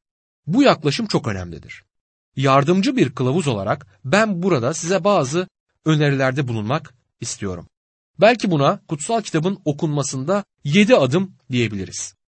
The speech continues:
Bunları bağlayıcı bir kural değil de yönlendirici prensipler olarak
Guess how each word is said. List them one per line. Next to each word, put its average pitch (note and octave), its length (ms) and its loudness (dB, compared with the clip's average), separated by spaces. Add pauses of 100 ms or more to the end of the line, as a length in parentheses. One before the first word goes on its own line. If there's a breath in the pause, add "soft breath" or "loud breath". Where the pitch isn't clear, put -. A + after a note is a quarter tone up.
(260)
Bunları A3+ 400 2
bağlayıcı E3+ 560 0
bir D3+ 100 0
kural A#2 400 -2
değil A3 340 0
de B2+ 220 -2 (220)
yönlendirici F3 880 2
prensipler C3 680 -2
olarak B2 420 -2